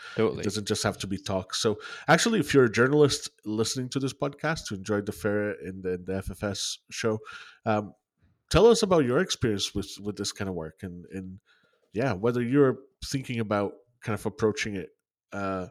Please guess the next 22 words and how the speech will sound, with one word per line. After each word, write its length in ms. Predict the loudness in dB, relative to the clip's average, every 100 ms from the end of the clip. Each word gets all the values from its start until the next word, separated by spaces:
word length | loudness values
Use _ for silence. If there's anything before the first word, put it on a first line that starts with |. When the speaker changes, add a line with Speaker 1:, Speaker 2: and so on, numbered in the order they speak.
| -16 -20 _ _
Speaker 2:
in 120 | -10
this 220 | -6 -6 0
way 260 | 2 4
or, 120 | 4
like, 280 | 4 0 0
what 180 | -2 -2
your 140 | -4
fears 560 | -6 -4 2 4 4 2
or 220 | 0 0
struggles 460 | -2 -2 -2 0 0
are. 240 | 0 0
And, 220 | -2 -6 -4
yeah, 120 | -2
it'll 100 | 0
be 140 | -2
really 140 | -4 -2 -2
Speaker 1:
Yeah. 60 |
Speaker 2:
interesting 260 | -2 -4 -6
to 100 | -6
hear 120 | -8
from 220 | -8 -10
you. 80 | -12